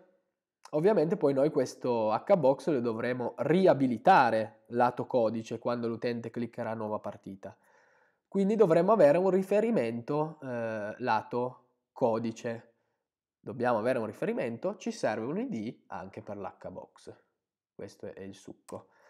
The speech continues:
Quindi nel codice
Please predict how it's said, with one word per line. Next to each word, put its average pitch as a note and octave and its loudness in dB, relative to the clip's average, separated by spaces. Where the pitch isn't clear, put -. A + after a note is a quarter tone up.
Quindi A#2 -6
nel G#2 -12
codice B2 -8